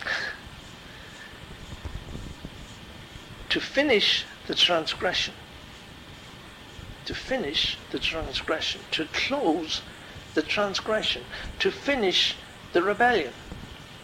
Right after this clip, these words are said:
Oh, Israel had constantly, for years and years and years, been in open rebellion against God. Rebellion against God had got in Israel into so many difficulties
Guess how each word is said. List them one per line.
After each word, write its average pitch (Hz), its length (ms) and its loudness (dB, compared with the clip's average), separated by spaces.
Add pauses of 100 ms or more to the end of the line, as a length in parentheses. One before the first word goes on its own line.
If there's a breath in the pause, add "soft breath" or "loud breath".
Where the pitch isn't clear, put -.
(1300)
Oh, 247 160 6
Israel 208 420 6
had 160 280 0
constantly, 156 720 0
for - 180 -4
years 170 580 0
and 156 240 -2
years 190 400 2
and 156 180 -2
years, 156 400 0 (380 loud breath)
been 160 360 4
in 160 260 2
open 175 380 2
rebellion 165 480 2
against 160 420 0
God. 160 200 -4 (2000 loud breath)
Rebellion 202 560 6
against 180 480 2
God 196 400 4
had - 360 -2
got 190 320 0
in 190 380 0
Israel 175 480 2
into 180 300 2
so 254 280 2
many 196 280 2
difficulties 151 840 -2